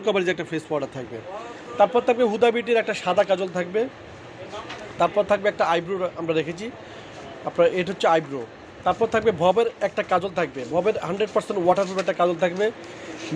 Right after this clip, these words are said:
ম্যাপসের একটা অ্যালোভেরা একটা থাকবে সেটিং স্প্রে, খুব ভালো মানের একটা সেটিং স্প্রে রেখেছি, ম্যাট একটা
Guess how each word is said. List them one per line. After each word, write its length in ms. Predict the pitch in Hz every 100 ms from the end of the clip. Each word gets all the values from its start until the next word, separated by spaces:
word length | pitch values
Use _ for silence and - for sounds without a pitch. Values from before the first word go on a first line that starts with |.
| 170
ম্যাপসের 480 | 220 - - 262 247 214
একটা 240 | 185 196 220
অ্যালোভেরা 440 | 226 220 214 226 233 220 208
একটা 180 | 196 208 202
থাকবে 260 | 185 190 208 - - - - -
সেটিং 200 | 226 233 226
স্প্রে, 180 | - 240 233
খুব 100 | - 185 165
ভালো 160 | 226 233
মানের 160 | 226
একটা 140 | 214 190
সেটিং 180 | 185 190 196
স্প্রে 140 | 208
রেখেছি, 220 | 196 208 226 160 160
ম্যাট 200 | 233 240
একটা 120 | 208